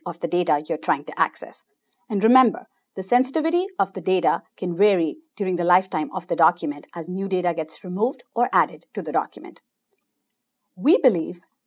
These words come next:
that security at SharePoint and OneDrive needs to be smart to understand all of these aspects in real time to give you the right level of security. We call this differentiated access policies. So I'm now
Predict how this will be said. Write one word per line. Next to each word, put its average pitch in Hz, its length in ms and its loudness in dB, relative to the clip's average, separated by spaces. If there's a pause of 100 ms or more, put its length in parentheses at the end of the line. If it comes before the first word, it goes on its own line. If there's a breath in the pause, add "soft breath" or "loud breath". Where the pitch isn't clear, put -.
(420)
that 175 260 2
security 320 540 0
at 214 80 -4
SharePoint 190 540 -2
and 175 80 -4
OneDrive 190 600 2
needs 214 220 -4
to 240 100 -4
be 190 140 -8
smart - 480 -4 (220)
to - 80 -6
understand 185 500 0 (140)
all 220 320 6
of - 100 -4
these 285 200 -2
aspects - 580 -2 (160)
in 330 160 6
real 214 280 4
time - 340 -8 (260)
to 202 80 -8
give 180 200 -6
you 196 80 -4
the 175 140 -8
right 165 380 0
level 226 240 0
of 220 80 -6
security. - 600 -12 (540)
We 254 160 0
call 247 240 4
this 190 240 -4
differentiated 170 920 -6
access - 400 -6
policies. - 640 -10 (2000)
So 262 140 0
I'm 233 160 4
now 311 180 4